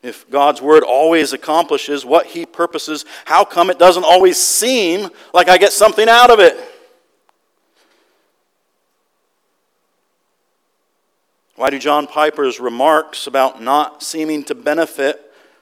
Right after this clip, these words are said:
from a large portion of his reading seem to apply to my interacting with God's word, too?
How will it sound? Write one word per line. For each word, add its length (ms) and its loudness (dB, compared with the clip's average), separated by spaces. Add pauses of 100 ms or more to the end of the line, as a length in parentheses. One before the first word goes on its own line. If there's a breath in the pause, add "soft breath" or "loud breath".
(120 soft breath)
from 160 -16
a 80 -4
large 500 -2
portion 460 -2
of 80 -4
his 160 -6
reading 600 -4
seem 340 -8
to 100 -8
apply 420 0
to 180 -12
my 380 -6
interacting 720 -12
with 160 -18
God's 600 -14 (100)
word, 580 -12 (760)
too? 340 -18